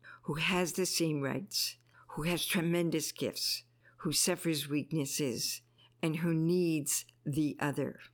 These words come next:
the way each of us needs the other. That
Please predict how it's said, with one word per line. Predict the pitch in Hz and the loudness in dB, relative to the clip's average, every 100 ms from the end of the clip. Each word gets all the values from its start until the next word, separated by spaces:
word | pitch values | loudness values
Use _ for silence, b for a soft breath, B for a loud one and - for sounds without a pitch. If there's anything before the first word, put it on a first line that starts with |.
| b b | b b
the | 156 | -2
way | 131 147 135 | 0 2 2
each | 175 160 | 0 0
of | 160 151 | 0 0
us | 143 - - | 0 0 -2
needs | 147 135 135 - - - | 0 0 0 -2 -4 -4
the | 151 139 | -2 0
other. | - 127 123 - _ b b - | -2 -2 -4 -6 _ b b -2
That | 160 143 | 0 -2